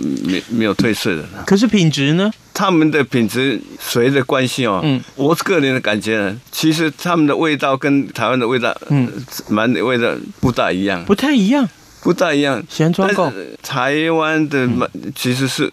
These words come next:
Speaker 1: 我们是用地下水循环的嘛。
Speaker 2: 对，对。
Speaker 1: 中国大陆没有地下水，
Speaker 2: 啊。
Speaker 1: 它是用那河水去，
Speaker 2: 嗯。
Speaker 1: 山水去养的。
Speaker 2: 是。
Speaker 1: 但是近年来，因为这个开，他们开发这个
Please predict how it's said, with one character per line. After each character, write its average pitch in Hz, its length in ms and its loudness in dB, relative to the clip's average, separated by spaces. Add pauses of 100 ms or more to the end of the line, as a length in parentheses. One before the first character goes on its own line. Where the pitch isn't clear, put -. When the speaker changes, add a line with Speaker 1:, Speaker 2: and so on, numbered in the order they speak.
(180)
Speaker 1:
我 110 140 2
们 120 100 4
是 135 160 -2
用 123 160 2
地 143 180 2
下 113 240 0
水 101 360 0
循 98 340 -2
环 98 180 -2
的 90 120 -2
嘛。 87 200 -2
Speaker 2:
对， 113 240 2 (560)
对。 170 200 2
Speaker 1:
中 175 180 4
国 147 100 4
大 156 200 0
陆 151 100 4
没 113 140 4
有 110 80 2
地 113 180 -2
下 101 180 -2
水， - 200 -8 (300)
Speaker 2:
啊。 110 180 2
Speaker 1:
它 143 100 0
是 147 220 -2
用 131 340 0 (600)
那 131 200 0
河 113 460 0
水 95 320 -4
去， - 220 -8
Speaker 2:
嗯。 101 420 -2 (100)
Speaker 1:
山 123 320 0
水 104 220 -2
去 104 320 -4
养 87 80 -8
的。 - 80 -8
Speaker 2:
是。 123 180 -4 (380)
Speaker 1:
但 170 180 2
是 156 200 0
近 107 260 -2
年 98 100 2
来， 107 160 0 (120)
因 131 160 0
为 127 160 0 (200)
这 139 120 2
个 131 100 2
开， 127 220 -2 (160)
他 147 120 -2
们 123 140 2
开 127 240 -2
发 123 140 0
这 127 100 -2
个 110 160 -2